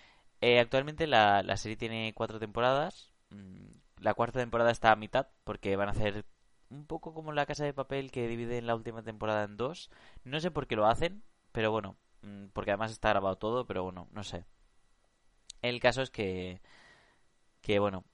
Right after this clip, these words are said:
eh, hay tres temporadas, o sea, cuatro temporadas, perdón, y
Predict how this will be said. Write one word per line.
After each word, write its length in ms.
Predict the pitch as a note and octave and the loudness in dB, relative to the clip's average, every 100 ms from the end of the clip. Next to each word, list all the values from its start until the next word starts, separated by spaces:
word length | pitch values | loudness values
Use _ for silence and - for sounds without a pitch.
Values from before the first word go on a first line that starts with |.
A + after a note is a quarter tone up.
| _ | _
eh, 600 | G#2 G2+ G2 G2 F#2+ G2 | -2 0 0 0 0 0
hay 140 | - A2+ | 0 0
tres 140 | A2 | -2
temporadas, 640 | A#2 B2 D3 E3+ G3 - - _ _ _ - | -6 -2 0 2 -2 -6 -20 _ _ _ -4
o 40 | |
sea, 160 | A2+ G2 | 0 2
cuatro 220 | G#2 G#2+ | 2 -2
temporadas, 380 | G#2+ A#2 B2+ C#3 | -4 -2 -2 -2
perdón, 340 | G#2 G#2+ C3 - _ - _ _ _ _ _ | -4 -4 -6 -20 _ -20 _ _ _ _ _
y 800 | B2 A#2+ A#2 A2 G#2+ G#2+ G2+ | -4 -2 -2 -4 -4 -6 -8